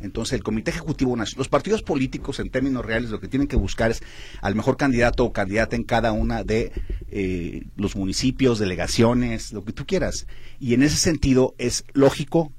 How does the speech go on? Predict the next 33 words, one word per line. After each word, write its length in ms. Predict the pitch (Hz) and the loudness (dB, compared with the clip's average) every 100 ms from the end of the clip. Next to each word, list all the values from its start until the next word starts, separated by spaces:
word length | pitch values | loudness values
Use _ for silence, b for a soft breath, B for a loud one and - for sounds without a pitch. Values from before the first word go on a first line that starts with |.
| - | -2
que 140 | 107 | -2
tengo 240 | - 120 127 | 0 0 0
un 140 | 123 | 2
trabajo 340 | 113 127 131 | 4 4 4
en 80 | 139 | 2
Tlajomulco 560 | 143 - 139 123 - 131 | 2 2 2 -2 -2 -6
porque 300 | - - 92 | -6 -6 -2
fui 120 | 123 | 0
presidente 460 | - 143 131 117 127 | 2 2 4 4 4
municipal, 600 | 120 110 120 - 110 - | 4 2 -2 -4 -4 -4
porque 220 | 92 - | -14 -12
estuve 200 | - 120 | 2 6
muy 120 | 127 | 8
bien 120 | 123 | 6
calificado, 640 | 135 127 123 127 117 117 B B B - | 6 2 2 2 2 2 B B B -12
porque 300 | - - 98 | -12 -4 2
di 120 | 123 | 6
grandes 260 | 131 131 139 | 8 8 6
resultados, 540 | 120 117 127 127 131 | 4 0 2 2 2
porque 220 | 107 95 | -2 -2
duplicamos 500 | 87 95 98 113 120 | -2 0 4 6 6
un 80 | 120 | 4
presupuesto, 600 | - 113 104 110 107 110 | 2 -2 -2 -4 -4 -6
porque 240 | 95 85 - | -8 -10 -8
triplicamos 480 | - - 104 113 | -6 0 6 6
la 40 | 110 | 6
inversión 380 | 101 101 - 107 | 4 4 2 -2
privada, 400 | 104 101 101 107 | -4 -4 -4 -6
porque 240 | - 95 | -10 -8
duplicamos 460 | 85 - - 120 117 | -8 -2 4 4 4
la 60 | |
inversión 280 | 98 101 104 | 0 2 2
pública, 400 | - 110 107 | 4 0 -2